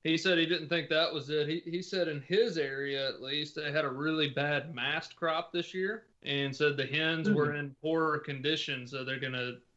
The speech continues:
Speaker 1: they nest later in that case. Now, I don't
Speaker 2: Mm-hmm.
Speaker 1: know. You know,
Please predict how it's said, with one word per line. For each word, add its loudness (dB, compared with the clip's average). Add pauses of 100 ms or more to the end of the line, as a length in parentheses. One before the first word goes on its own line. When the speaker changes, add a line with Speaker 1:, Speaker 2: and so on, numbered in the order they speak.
Speaker 1:
they 0
nest 0
later -4
in -10
that -6
case. -6 (160)
Now, -8
I 4
don't -2
Speaker 2:
Mm-hmm. -12
Speaker 1:
know. -6
You -4
know, -2